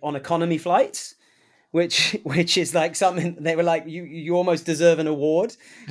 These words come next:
'cause, <laughs> like, normally it's just bit, like, she's like, "You've got a hundred thousand miles only on economy." Um, yeah, which is, uh, <laughs> which is pretty hectic. But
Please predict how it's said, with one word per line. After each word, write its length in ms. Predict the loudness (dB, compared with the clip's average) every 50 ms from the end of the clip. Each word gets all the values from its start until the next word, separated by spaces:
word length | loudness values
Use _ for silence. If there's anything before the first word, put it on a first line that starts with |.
| -4 0
'cause, 200 | 0 0 0 -2 -4 -2
<laughs> 140 | -2 -2 0
like, 580 | 2 0 2 2 2 0 0 -2 -4 -4 -2 0
normally 400 | 0 2 2 2 2 2 2 2
it's 160 | 0 -2 -2
just 280 | 0 0 0 0 0 -2
bit, 180 | -4 -4 0 2
like, 200 | 2 2 2 0 -6 -16 -4
she's 100 | 2 4
like, 140 | 4 4 2
"You've 120 | 0 -2
got 100 | 0 0
a 40 | 0
hundred 400 | 0 0 -2 -2 -2 -4 -4 0
thousand 320 | 2 2 2 2 0 -2
miles 320 | 0 0 2 2 0 -2 -2 -2
only 280 | 0 0 0 0 0
on 140 | -2 -4 -4
economy." 500 | -6 -6 -8 -8 -8 -8 -10 -12 -16 -20 _ _ _ _ _ _ _ _ _ _ _
Um, 500 | -4 -2 0 0 0 -2 -4 -10 -14 -18 _ _ _ _ _ _ _ _ _ _ _ _ -20 -12 -6
yeah, 260 | -2 0 0 0 -2
which 240 | -4 -8 -10 -8 -8
is, 200 | -8 -8 -6 -4 -2
uh, 240 | -2 -2 -2 -4 -8
<laughs> 60 | -10
which 280 | -8 -6 -4 -2 -2 -2
is 80 | -2 0
pretty 220 | 0 0 0 2
hectic. 380 | 0 -2 -4 -6 -10 -16 -14 -12
But 160 | -12 -14 -14